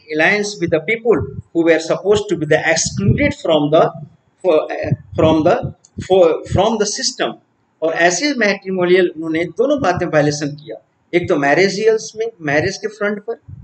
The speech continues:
कि they got the marriage from the, uh, Malekshas, got, uh, got into the alliance with the, uh, uh, the matrimonial unions with the Maleksha. And second things,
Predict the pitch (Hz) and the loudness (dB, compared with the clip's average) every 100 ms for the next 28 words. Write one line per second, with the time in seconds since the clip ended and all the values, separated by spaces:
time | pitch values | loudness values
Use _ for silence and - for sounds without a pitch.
0 | - - _ _ _ _ _ _ 151 170 | -20 -20 _ _ _ _ _ _ 0 0
1 | 156 147 143 151 175 175 180 170 190 220 | 0 0 0 2 2 0 2 2 2 -2
2 | - - - - _ - 151 156 151 147 | -8 -16 -20 -20 _ -2 0 4 4 2
3 | - - - - - 135 123 131 175 - | 0 -20 -20 -20 -4 -2 -2 0 0 0
4 | 226 208 - - - - _ 95 - _ | -4 -6 -8 -12 -12 -18 _ -20 -20 _
5 | _ _ _ 147 160 156 156 156 _ _ | _ _ _ -2 0 2 2 0 _ _
6 | - 180 180 190 175 180 147 180 208 202 | 0 0 0 -2 2 2 2 0 -2 -4
7 | 180 180 165 156 - 123 120 - - _ | -4 0 0 0 -2 -6 -10 -14 -16 _
8 | 131 - 139 147 165 170 190 208 196 175 | 2 2 4 2 0 0 2 2 2 0
9 | 143 156 208 214 208 196 196 196 202 220 | 2 4 6 4 2 -2 0 2 2 2
10 | - 208 - _ _ _ 156 180 226 262 | -2 -12 -12 _ _ _ -2 2 2 0
11 | 247 254 277 269 | -2 -2 -2 0